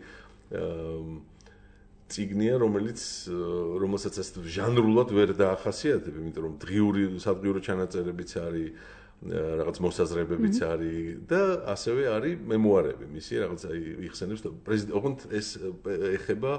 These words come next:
Speaker 1: მხოლოდ მისი პრეზიდენტობის პერიოდს. აი, ეს წიგნი არსებობს ქართულად, ძალიან საინტერესო წიგნია, ყველას ვურჩევ, რომ წაიკითხოს. აა, და მე რა ის ძალაუძალოთა, რომელიც ვახსენე, ასევე მე ვფიქრობ, რომ უმნიშვნელოვანესი ნაწილია მისი,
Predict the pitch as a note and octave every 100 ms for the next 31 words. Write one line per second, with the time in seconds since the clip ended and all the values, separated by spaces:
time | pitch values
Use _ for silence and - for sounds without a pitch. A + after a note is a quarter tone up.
0 | C#3 - - - G#2+ A#2 A2 G2 G2 -
1 | A2 F#2+ F2+ F#2 F2 F2+ G#2+ - E2+ C#2
2 | B1+ - - - G#2 A2 C3+ C3+ C3 G2
3 | - - - - D#2+ - B2 A2 F#2+ G2
4 | F2+ F#2 F2 F2 E2+ F2 F#2 G#2+ F#2 F#2
5 | F2 E2+ D#2+ - - - D#2 - E2 -
6 | B1+ - - - - - - - - D#2+
7 | D#2 D2+ E2 - - B2 F3 F#3+ E3 A2+
8 | B2 G#2+ G2+ G2+ G2 G2+ G#2 C#3+ D#3 -
9 | F2+ E2 D#2+ - D#2 D#2 - C#2+ C#2+ D#2
10 | - D#2 D2 D#2 G#2 G#2+ A2 A#2+ G#2+ F#2+
11 | E2+ F#2 D2+ D2+ D2 C#2+ - C2+ D2+ D#2
12 | D2+ D#2+ F2 F#2+ -